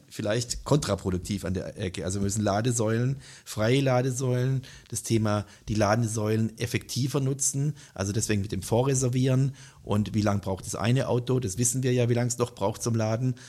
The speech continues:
dass es dann das nächste dann auch schön in einer Kette geladen werden kann. Und dafür brauchen wir auch Sensorik. Wir müssen also wissen, wo fahre ich gerade los, wie lang brauche ich, bis ich dort bin, welche Ladesäule wird dann frei. Ich kann mich ja vielleicht auch in ein, in einer Warteschlange befinden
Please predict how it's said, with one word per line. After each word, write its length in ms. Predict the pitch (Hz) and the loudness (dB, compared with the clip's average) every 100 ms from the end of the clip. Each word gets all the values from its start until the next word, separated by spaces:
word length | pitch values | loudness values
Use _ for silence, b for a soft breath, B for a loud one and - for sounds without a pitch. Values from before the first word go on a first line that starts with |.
| B | B
dass 100 | - | -6
es 80 | 98 | -4
dann 180 | - 101 | -2 -2
das 140 | 98 | -2
nächste 320 | 107 110 - 117 | -2 -2 -2 0
dann 220 | 104 101 B B | 0 -2 B B
auch 280 | - 110 - - - - _ _ - | 2 2 2 -12 -16 -20 _ _ -10
schön 300 | - 123 131 | 0 2 2
in 80 | 123 | 2
einer 200 | 104 104 | 0 0
Kette 480 | - 117 117 104 113 B B | 0 -2 0 -2 -2 B B
geladen 420 | 101 98 110 110 | 0 2 2 0
werden 240 | 107 95 | -2 -2
kann. 400 | 92 113 156 240 - B B | 0 2 4 2 -4 B B
Und 120 | 117 113 | -2 2
dafür 260 | 107 120 | 2 2
brauchen 220 | 117 117 127 | 0 2 0
wir 80 | |
auch 140 | - 170 | 0 0
Sensorik. 460 | 143 110 101 92 | 0 0 0 -2
Wir 80 | 104 | -2
müssen 140 | 101 110 | -4 -4
also 220 | 98 98 | -4 -2
wissen, 340 | 123 135 131 B B B | 0 0 -2 B B B
wo 100 | 123 | -2
fahre 280 | 127 117 110 | 0 0 -2
ich 80 | 104 | -2
gerade 260 | 107 101 101 | -2 -2 -2
los, 480 | 104 156 190 - - - | -2 -2 -2 -4 -8 -4
wie 100 | 123 | 0
lang 180 | 110 110 | 0 0
brauche 320 | 107 117 120 | -2 -2 -4
ich, 80 | - | -8
bis 160 | 107 | -6
ich 120 | 98 | -6
dort 260 | - 110 - | -2 -4 -2
bin, 300 | 151 180 190 B - | -4 -4 -4 B 0
welche 260 | 123 131 | 0 2
Ladesäule 640 | 117 110 110 107 110 104 104 | 0 0 2 2 2 -2 -2
wird 180 | 98 - | -6 -6
dann 160 | 90 | -6
frei. 520 | 87 98 101 156 247 - B B - | -8 -6 -2 -2 -4 -10 B B -8
Ich 60 | |
kann 180 | - 117 | -2 0
mich 120 | 113 | 0
ja 60 | 104 | -2
vielleicht 320 | 107 107 - | -2 -2 -2
auch 120 | 110 | -6
in 100 | 107 | -4
ein, 160 | 90 92 | -6 -6
in 180 | 107 - | -8 -4
einer 240 | 98 92 | -2 0
Warteschlange 560 | 110 127 - 139 139 139 | -2 -2 -2 0 0 -2
befinden 600 | 139 139 139 139 151 | -2 -4 -6 -4 -4